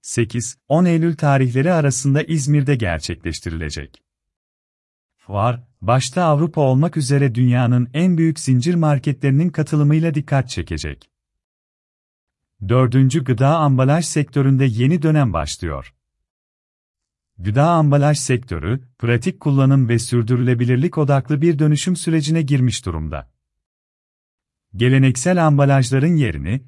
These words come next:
çevre dostu ve yenilikçi kağıt bazlı çözümler almakta.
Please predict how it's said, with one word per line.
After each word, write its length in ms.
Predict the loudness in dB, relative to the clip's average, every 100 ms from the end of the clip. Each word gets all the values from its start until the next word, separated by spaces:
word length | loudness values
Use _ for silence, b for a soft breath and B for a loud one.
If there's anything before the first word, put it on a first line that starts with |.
| -6
çevre 420 | 0 2 2 0
dostu 440 | -2 -4 -4 -2
ve 80 | -2
yenilikçi 600 | 0 0 0 0 -4 -4
kağıt 380 | 0 0 0 0
bazlı 320 | 0 0 -2
çözümler 460 | -2 -2 2 2 2
almakta. 680 | -2 -4 -8 -10 -12 -12